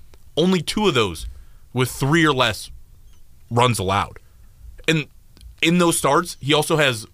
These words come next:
one where he goes one inning allowing six runs,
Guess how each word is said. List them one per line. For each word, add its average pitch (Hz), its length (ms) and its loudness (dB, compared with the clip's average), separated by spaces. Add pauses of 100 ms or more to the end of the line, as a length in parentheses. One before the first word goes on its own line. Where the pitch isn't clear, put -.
(380)
one 151 340 2
where 131 100 4
he 127 60 -2
goes 120 240 0 (280)
one 143 280 2
inning 139 220 0
allowing 113 360 0
six - 360 -2
runs, 95 420 0